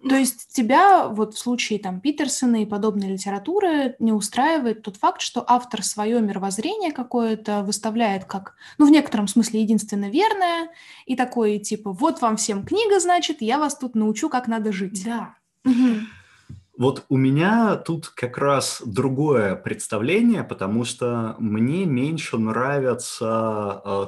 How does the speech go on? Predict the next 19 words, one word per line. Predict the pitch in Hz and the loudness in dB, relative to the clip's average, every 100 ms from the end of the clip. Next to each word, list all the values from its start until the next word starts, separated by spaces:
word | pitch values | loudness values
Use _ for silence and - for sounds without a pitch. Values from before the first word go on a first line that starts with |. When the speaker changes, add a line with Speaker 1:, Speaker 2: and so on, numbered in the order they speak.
| 98 | -6
Speaker 3:
такие, | 101 - 135 120 107 - - | -8 -6 -2 0 0 -2 -10
мне | 101 104 113 143 | -6 -2 0 0
меньше | 147 143 143 - | 0 -2 -2 -2
нравится | 110 120 131 123 113 - 110 | -2 -2 -2 -2 -4 -8 -12
полунаучная | - 147 151 117 95 98 101 95 - 95 90 | -6 -2 0 0 0 0 -2 -4 -8 -8 -6
литература | 90 90 - 107 104 - 214 233 165 95 95 - | -4 -6 -6 -8 -8 -6 -4 -2 -2 -2 -6 -8
именно, | 110 107 98 87 87 87 | -2 0 0 -2 -6 -8
то | - | -4
есть | 101 - | -4 -4
когда, | - 101 107 123 120 113 98 95 98 95 - - | -8 -4 -4 -2 -2 -2 -4 -6 -8 -8 -12 -12
э, | 123 - - | -12 -14 -6
потому | 104 120 139 | -2 0 0
что | - 113 - _ _ - | -2 -6 -8 _ _ -12
есть, | 110 135 135 - - - _ | -4 -2 -2 -4 -12 -16 _
э, | 104 101 98 98 98 95 95 - - - | -8 -4 -4 -2 -2 -2 -4 -10 -12 -4
вот | 104 - _ - | -4 -4 _ -2
этот | 123 120 | 0 -2
формат | - 120 131 131 - | -2 -2 -2 -2 -2
высказывания | 110 113 190 247 247 156 98 95 90 98 - | -2 -2 0 0 2 2 0 -2 -4 -10 -16